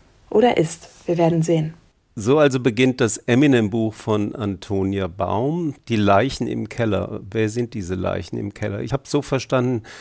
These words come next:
Speaker 2: das könnten Künstler sein, deren Kunst man mag oder vielleicht sogar liebt, obwohl die Kunst ihre dunklen Seiten hat, oder die Künstler, deren Kunst man mag, obwohl die Künstler auch ihre dunklen Seiten haben. Also mir sind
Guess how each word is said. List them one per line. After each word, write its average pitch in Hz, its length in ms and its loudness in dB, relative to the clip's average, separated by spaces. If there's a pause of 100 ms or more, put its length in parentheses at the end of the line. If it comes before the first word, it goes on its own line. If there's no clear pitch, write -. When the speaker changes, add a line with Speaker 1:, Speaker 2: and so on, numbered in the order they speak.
(160)
Speaker 2:
das - 160 -6
könnten 123 400 0
Künstler 135 420 2
sein, 107 240 2
deren 110 300 0
Kunst - 440 -2
man 110 220 0
mag 107 460 0
oder 98 180 -4
vielleicht 95 400 -6
sogar 104 240 -8
liebt, 104 480 -6 (380)
obwohl 117 580 2
die 113 220 -8
Kunst - 500 -4
ihre 98 220 -2
dunklen 110 420 -2
Seiten 104 460 -2
hat, 143 180 -6
oder 113 400 4 (300)
die 110 100 -4
Künstler, 110 720 2 (600)
deren 113 260 4
Kunst - 380 -2
man 110 200 2
mag, 104 320 0
obwohl 107 240 -4
die 104 120 -6
Künstler 147 500 2
auch 101 160 -2
ihre 98 260 -4
dunklen 95 460 -6
Seiten 90 420 -6
haben. 95 300 -8
Also 104 180 -8
mir 104 180 0
sind 113 300 0